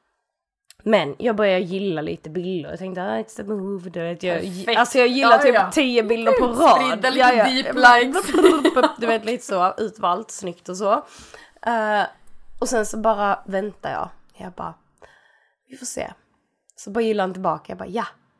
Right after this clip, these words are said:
Speaker 1: nice."
Speaker 2: Gud, den känslan.
Speaker 1: Ja, och sen så,
Speaker 2: Aj!
Speaker 1: sen så skrev jag att, nej, han skrev, eller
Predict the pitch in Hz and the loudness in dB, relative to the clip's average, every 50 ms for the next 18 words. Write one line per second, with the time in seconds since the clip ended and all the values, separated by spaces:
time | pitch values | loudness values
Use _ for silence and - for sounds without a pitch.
0 | _ _ - 285 294 - - - - - _ - - - - 185 165 156 190 180 | _ _ -8 -8 -8 -8 -10 -18 -20 -16 _ -8 -6 -6 -6 -6 -8 -6 -6 -6
1 | 175 170 - - 170 170 180 - - 277 285 262 262 - 269 277 262 285 277 254 | -6 -6 -8 -8 -8 -10 -6 -2 4 6 8 10 10 10 8 6 6 6 6 6
2 | 262 262 262 254 233 - - - - - 480 466 302 285 269 240 247 - - - | 6 6 6 6 6 6 4 0 -6 -6 -2 0 0 0 0 0 -4 -6 -8 -8
3 | - - 302 339 285 190 170 165 180 185 240 285 240 180 185 190 - - - 277 | -6 -4 -2 -2 -2 -2 -2 -6 -6 -6 -4 -2 -2 -2 -2 -4 -6 -6 -4 -2
4 | 302 294 320 320 330 240 220 220 226 220 - - 262 - 254 220 208 202 190 196 | 0 0 0 0 0 0 0 -2 -4 -8 -10 -10 -8 -6 -4 -4 -4 -6 -8 -12
5 | - _ _ _ _ _ _ _ _ _ _ _ _ _ _ _ _ - - 294 | -14 _ _ _ _ _ _ _ _ _ _ _ _ _ _ _ _ -6 -4 -2
6 | 277 | -4